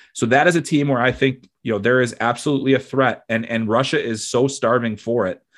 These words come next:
Um, they did just make a coaching change. Igor Larionov is going to help the senior team. So they put Zer-, Sergei Zubov in. I have no idea how that's gonna look. I do know that when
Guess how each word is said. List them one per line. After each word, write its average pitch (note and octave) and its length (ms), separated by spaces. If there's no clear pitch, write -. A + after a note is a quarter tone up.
Um, G2+ 240
they A2 100
did C#3 180
just D3+ 180
make C#3+ 160
a C3 60
coaching C#3 400
change. C#3 280
Igor C3 300
Larionov B2+ 500
is A2+ 120
going A#2 180
to A2+ 60
help A#2 180
the - 80
senior B2+ 340
team. C3 400
So - 140
they G#2 80
put - 260
Zer-, B2+ 280
Sergei C#3 340
Zubov B2+ 460
in. D3+ 200
I A2+ 80
have G#2+ 260
no B2 240
idea C3 260
how B2 140
that's A#2 220
gonna A#2 180
look. B2+ 300
I A2+ 80
do B2+ 160
know C#3 160
that C3 140
when A2 300